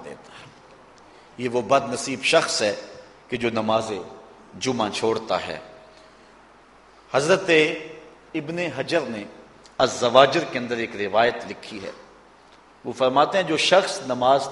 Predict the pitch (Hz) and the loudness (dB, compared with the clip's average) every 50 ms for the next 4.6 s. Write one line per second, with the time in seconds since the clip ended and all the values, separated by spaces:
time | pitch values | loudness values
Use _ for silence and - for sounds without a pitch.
0 | - - 165 160 185 180 - - 139 123 113 - - 127 107 104 98 98 117 - | 0 2 4 4 4 4 4 0 -2 -2 -2 -2 0 0 2 2 0 -4 -6 -8
1 | - - - - - - - - - - - - - - - - _ - - - | -12 -18 -20 -20 -20 -20 -20 -20 -20 -20 -20 -20 -20 -20 -20 -20 _ -16 -6 -6
2 | 190 - - - 196 190 185 185 185 185 180 180 - - - - - - - - | -6 -6 -2 2 2 4 4 4 4 2 0 -2 -6 -8 -12 -14 -18 -20 -20 -20
3 | - 113 113 143 151 147 170 196 196 196 - 175 156 147 147 127 120 110 - - | -18 -6 2 4 4 4 4 0 0 0 0 0 2 2 2 -2 -4 -6 -6 -6
4 | 110 101 101 104 104 101 101 82 - - - - | -4 -2 -2 -2 -2 -6 -14 -16 -18 -20 -20 -20